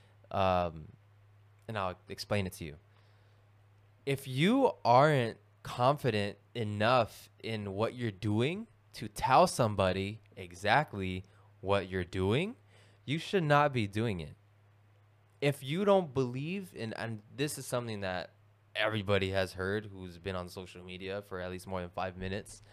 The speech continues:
if you don't believe in your own product,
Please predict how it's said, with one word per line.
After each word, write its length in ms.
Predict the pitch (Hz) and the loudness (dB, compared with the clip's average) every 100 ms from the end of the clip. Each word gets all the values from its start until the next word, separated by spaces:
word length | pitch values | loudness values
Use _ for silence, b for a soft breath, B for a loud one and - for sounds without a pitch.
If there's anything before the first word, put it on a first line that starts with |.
| b b b b | b b b b
if 180 | 120 110 | -6 -4
you 140 | 123 | 0
don't 220 | 151 180 139 | 2 2 0
believe 400 | 127 117 156 135 | -2 -2 -4 -4
in 180 | 113 | -4
your 180 | 104 101 | -4 -4
own 220 | 101 127 | -2 -2
product, 800 | 131 - 101 107 151 247 - - | -4 -2 2 2 2 0 -6 -20